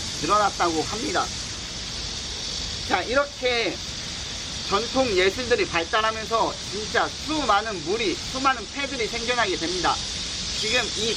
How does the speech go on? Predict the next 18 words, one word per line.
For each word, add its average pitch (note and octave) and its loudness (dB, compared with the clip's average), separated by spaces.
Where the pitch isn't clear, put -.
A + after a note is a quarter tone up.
패들을 A#3+ 2
간략하게 G#3 2
언급드릴 F#3 2
건데, G3+ 2
이들은 G#3+ 2
조선 G3 4
후기에 B3 0
활약한 B3 2
집단들입니다. E3 0
자, D3+ 4
남사당패, B3 0
사당패, A#3+ 0
대왕대패, A#3 2
솥대쟁이패, A#3+ 0
초라니패, B3 0
풍각쟁이패, A3+ 0
걸리패, A#3+ 2
굿등패 B3+ 0